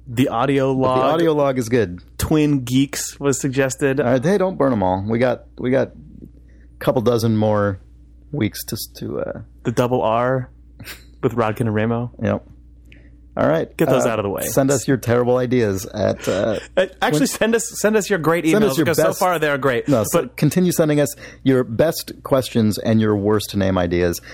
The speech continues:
Speaker 2: to twin peaks at idle thumbs dot net.
Speaker 1: Yes. So this is the end of the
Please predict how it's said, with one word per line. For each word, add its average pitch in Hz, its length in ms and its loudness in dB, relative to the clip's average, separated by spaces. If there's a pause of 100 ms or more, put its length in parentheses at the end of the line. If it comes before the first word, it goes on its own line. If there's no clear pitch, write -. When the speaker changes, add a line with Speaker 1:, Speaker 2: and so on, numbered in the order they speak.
(160)
Speaker 2:
to 113 160 0
twin 123 240 0
peaks 110 300 0
at 101 40 2
idle 87 140 0
thumbs 87 220 -2
dot - 180 -4
net. - 160 -4
Speaker 1:
Yes. - 260 -6 (340)
So 120 180 -2
this 127 180 -2
is 131 120 0
the 139 140 2
end 139 240 0
of 127 440 -2
the 120 480 2